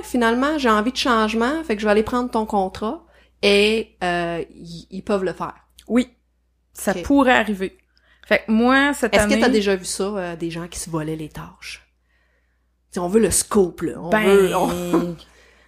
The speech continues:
Speaker 2: sais, je veux dire, je suis pas dans le secret des dieux, mais tu sais, tantôt, on, on a fait des blagues avec Stéphanie, tu sais, de, de, de voir la, la déception sur le visage
Speaker 1: Ah,
Speaker 2: des
Speaker 1: c'est
Speaker 2: gens.
Speaker 1: sûr.
Speaker 2: On, tu sais, on, on s-, on, y a personne qui se réjouit de ça dans la vie,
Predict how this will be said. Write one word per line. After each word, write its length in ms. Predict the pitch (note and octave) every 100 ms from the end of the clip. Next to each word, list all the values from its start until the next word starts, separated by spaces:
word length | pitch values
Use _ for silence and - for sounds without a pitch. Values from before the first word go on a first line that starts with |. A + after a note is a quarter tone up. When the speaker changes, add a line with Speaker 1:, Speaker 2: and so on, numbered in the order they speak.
| _
Speaker 2:
sais, 200 | C4 C4
je 60 | G3+
veux 80 | F#3
dire, 180 | G#3+
je 40 | G#3+
suis 260 | - - -
pas 120 | A#3+
dans 100 | A#3+
le 40 |
secret 360 | A3+ A3 - B3
des 160 | A#3+ G3+
dieux, 320 | F3+ C4+ E4
mais 100 | A3
tu 60 |
sais, 60 | A#3
tantôt, 300 | A#3 G3+ C#4
on, 340 | B3+ G3+ - -
on 200 | F3+ F#3+
a 80 | F#3+
fait 120 | B3
des 100 | G#3+
blagues 200 | G#3+ B3
avec 220 | F#3+ F3
Stéphanie, 480 | - G3+ F#3+ G3 B3+
tu 60 |
sais, 80 | A#3+
de, 220 | F3+ E3+ E3
de, 240 | E3+ E3 - _ _ _ _ _ F#3
de 80 | F#3+
voir 380 | F#3 F#3+ B3+
la, 180 | A#3 F3 -
la 160 | F3+
déception 680 | E3+ G3 G#3+ F#3+ - A3 B3+
sur 200 | - F#3+
le 100 | F3+
visage 460 | D#3+ E3 F#3+ A3 G#3+
Speaker 1:
Ah, 80 | F#3
Speaker 2:
des 80 | F3+
Speaker 1:
c'est 180 | E3+
Speaker 2:
gens. 200 | G#3 B3+ A#3 F3
Speaker 1:
sûr. 60 | G3+
Speaker 2:
On, 60 | G3 _ _ _
tu 80 | G#3
sais, 20 |
on, 120 | B3 -
on 120 | G3
s-, 160 | F#3+ -
on, 180 | - F3+ - -
y 40 | E3+
a 40 |
personne 540 | - D4+ - C#4 D4+
qui 100 | -
se 120 | - G#3
réjouit 440 | F#3+ F#3+ F#3+ A#3+
de 140 | G3+
ça 200 | F#3+ A#3
dans 120 | A3+ G3
la 220 | E3 E3
vie, 360 | D#3+ A3+ C4+